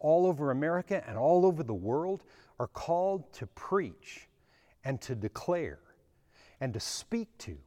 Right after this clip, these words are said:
God's way of operation in the earth. We've got to understand it so that we can accomplish in the earth what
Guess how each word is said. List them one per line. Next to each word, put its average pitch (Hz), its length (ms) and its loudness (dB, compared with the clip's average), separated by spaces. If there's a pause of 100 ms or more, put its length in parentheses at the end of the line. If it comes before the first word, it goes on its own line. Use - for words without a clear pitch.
(160)
God's 147 420 -2
way 139 320 -2
of 95 180 -14
operation 123 800 -4
in 101 120 -6
the 117 120 -10
earth. - 280 -16 (320)
We've 127 160 -6
got 147 140 2
to 160 80 2
understand 165 600 -8
it - 120 -20 (400)
so - 160 -4
that 131 140 -4
we 135 180 -4
can 117 180 -8
accomplish 185 760 -4
in 120 160 -6
the 90 140 -8
earth 95 240 -8
what 117 200 -4